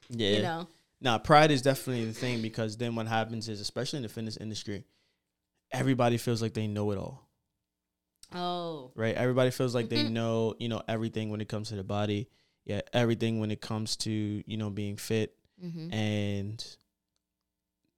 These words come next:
Speaker 1: that sometimes can stop people from coming into their identity with, with Christ.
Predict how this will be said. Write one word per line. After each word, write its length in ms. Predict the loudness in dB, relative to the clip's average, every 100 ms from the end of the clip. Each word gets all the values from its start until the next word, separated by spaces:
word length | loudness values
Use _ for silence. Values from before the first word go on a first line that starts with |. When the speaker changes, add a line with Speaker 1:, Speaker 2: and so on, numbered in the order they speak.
| _ _ 0
Speaker 1:
that 320 | 6 6 6
sometimes 560 | 2 2 2 0 0 -2
can 120 | -4
stop 320 | 0 2 2
people 320 | -2 -4 -4
from 600 | -6 -4 -2 -2 -4 -6 -12 _ _ _ _ _ _ _ _ _ _ _ _ _ _ _ _
coming 400 | -4 -2 0 0 -2
into 280 | -2 -2 -2
their 180 | 0 0
identity 640 | -2 -4 -4 -4 -2 -4
with, 500 | -4 -6 -8 -14 -18 -14
with 240 | -12 -12
Christ. 520 | -8 -6 -6 -10 -14